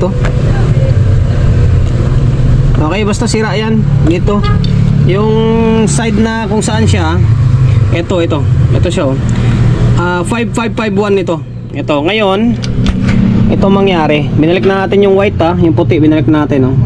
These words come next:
Sa protect yan. Ngayon, tinanggal ko yung takip ng relay kasi sira rin pala yung relay na nilagay ko. Kulang ng spring.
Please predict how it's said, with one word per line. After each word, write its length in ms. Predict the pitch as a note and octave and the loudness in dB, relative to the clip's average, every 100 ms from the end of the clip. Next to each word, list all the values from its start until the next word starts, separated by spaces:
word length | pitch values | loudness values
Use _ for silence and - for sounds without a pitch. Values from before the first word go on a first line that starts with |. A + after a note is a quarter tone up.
| - | 0
Sa 160 | - F3 | 0 0
protect 400 | F#3+ G3+ G#3+ - | -2 -4 -4 -4
yan. 240 | G3+ G#3 G3 - - - - - - | -2 -2 -2 -2 0 0 0 0 0
Ngayon, 480 | F#3 G#3 G#3 F3+ F3 | 0 0 0 0 0
tinanggal 400 | F3 F3 F3+ G3+ | -2 -2 -2 0
ko 80 | G3 | -2
yung 80 | |
takip 240 | G3 F#3+ G3+ G3 | -2 -4 -4 -2
ng 80 | |
relay 400 | F#3+ G3 F#3+ E3+ | -2 -2 0 0
kasi 240 | F3 G3 A#3 | -2 -2 -2
sira 240 | G#3+ G#3 | -2 -2
rin 160 | G3 G#3 | -2 -2
pala 160 | G#3+ | -2
yung 120 | G#3+ G3 | -2 0
relay 200 | G#3 G3+ | 0 0
na 80 | |
nilagay 320 | G3+ F#3+ F3+ F3+ | 0 0 -2 -2
ko. 240 | G3+ A3 - - - - - - | 0 0 0 0 2 2 2 2
Kulang 400 | G3 G#3+ G#3+ G#3+ | 2 0 0 -2
ng 180 | G#3+ G#3+ | 0 -2
spring. 420 | - B3+ B3+ G#3+ | -2 -2 0 0